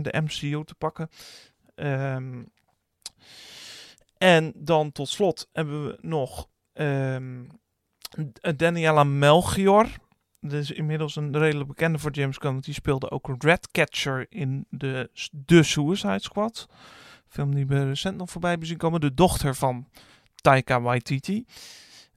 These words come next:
Ehm, die ook in die film zat. Ehm, en die zit ook in deze film en die speelt Oera.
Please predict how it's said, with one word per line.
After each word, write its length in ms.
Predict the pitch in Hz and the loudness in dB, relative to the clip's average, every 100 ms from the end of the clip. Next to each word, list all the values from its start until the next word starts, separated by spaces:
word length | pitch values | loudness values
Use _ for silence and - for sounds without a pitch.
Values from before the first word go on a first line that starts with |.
| _ | _
Ehm, 760 | 143 135 131 131 131 135 135 - _ _ | -2 0 0 -2 -4 -6 -10 -14 _ _
die 340 | 156 - 151 117 | -12 -2 2 4
ook 180 | 143 | 2
in 80 | 170 | -2
die 120 | 170 | -4
film 280 | 175 180 170 | -2 -4 -2
zat. 340 | 160 165 - - _ _ | -4 -4 -6 -14 _ _
Ehm, 720 | 147 143 139 135 131 131 120 - _ _ _ - - - - - - - - - _ - | 0 2 2 0 -2 -8 -12 -16 _ _ _ -16 -16 -16 -18 -16 -16 -18 -20 -20 _ 0
en 420 | 156 147 147 147 | 4 6 4 0
die 320 | 156 139 180 - | -6 -4 -4 -2
zit 240 | - 143 | -2 2
ook 120 | 127 | 4
in 60 | 269 | 6
deze 260 | 240 220 196 | 6 6 2
film 260 | 214 202 | 2 2
en 160 | - 160 | -2 -4
die 200 | 165 - | -4 -8
speelt 600 | - - 160 156 - - _ _ | -12 -6 -4 -4 -6 -14 _ _
Oera. 680 | 214 202 175 143 131 180 | 4 6 6 6 6 6